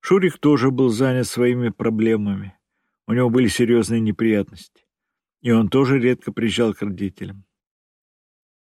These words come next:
К середине декабря дед почувствовал себя плохо, но виду не показывал. Однако, когда он пожелтел,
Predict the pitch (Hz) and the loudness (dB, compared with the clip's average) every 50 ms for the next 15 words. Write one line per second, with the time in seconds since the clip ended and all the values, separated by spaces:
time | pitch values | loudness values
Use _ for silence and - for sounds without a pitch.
0 | _ _ - - - 143 135 139 143 151 165 170 160 160 147 123 123 107 131 135 | _ _ -4 2 2 2 2 2 -2 -2 0 2 2 2 2 0 -2 -2 -2 0
1 | 127 139 151 170 156 113 123 151 147 - - 117 - - 135 117 - - 120 110 | 0 2 2 2 2 2 2 0 0 0 -4 -4 -4 -2 -6 -6 -4 -4 -4 -4
2 | 98 - - 107 95 - - 113 131 135 - - 131 123 - _ _ _ _ _ | -4 -4 -4 -6 -6 -4 -4 -4 -4 -4 -6 -10 -14 -14 -14 _ _ _ _ _
3 | _ _ _ _ 113 127 135 135 139 156 147 147 147 139 131 - 131 120 - - | _ _ _ _ -4 -2 0 2 2 2 2 2 0 0 0 0 -2 -2 -2 -2
4 | 95 90 82 - - 73 - _ _ _ _ _ _ _ _ _ _ _ _ _ | -2 -4 -4 -6 -10 -16 -20 _ _ _ _ _ _ _ _ _ _ _ _ _
5 | _ _ _ _ _ _ _ _ 104 107 110 143 180 180 160 - 165 127 - 135 | _ _ _ _ _ _ _ _ -2 0 2 2 2 0 2 0 -2 -2 0 0
6 | 131 123 120 151 156 156 143 131 135 135 117 95 127 135 131 127 - - 175 196 | 0 0 0 0 0 0 0 0 0 0 0 0 0 0 0 -2 -4 -2 0 2
7 | 196 175 123 90 | 2 2 2 0